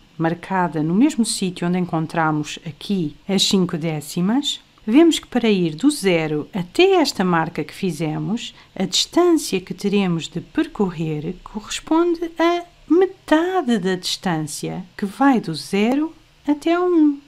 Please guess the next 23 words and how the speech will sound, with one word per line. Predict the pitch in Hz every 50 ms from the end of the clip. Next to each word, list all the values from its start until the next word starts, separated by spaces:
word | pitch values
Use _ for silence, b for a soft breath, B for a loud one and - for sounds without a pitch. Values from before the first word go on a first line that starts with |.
| b b b b b b b b -
Temos | - 185 165 160 143 -
então | 156 151 147 - 156 160 170
aqui | 180 180 - - 262 277 285 311 320 - - _ - _ _ -
um | 269 294 311 330
meio. | 330 311 285 262 254 254 254 254 254 - - - - _ _ _
O | - 185
que | 160 -
temos | - - 202 180 170 165 156 170
aqui | 170 175 - - 190 175 156
a | 147
colorido | 147 - - 165 165 185 180 202 214 233 240 247 277 277
corresponde | 277 - 214 208 - - - - - 226 214 190 175 165
a | 160
metade | 156 156 165 - - - 247 254 254 220 185 - - 147
da | - - 156
distância | 143 - - - - - 226 220 214 214 208 214 - 240 240 240
que | 233 -
vai | 226 226 240 240 240 247 254 254 254 -
do | 226 240 277
zero | 277 269 208 208 196 190 190 196 202 208 214 214 - - _ _ -
até | 240 247 240 - 208 185
ao | 175 180 208 214
um. | 214 202 180 175 175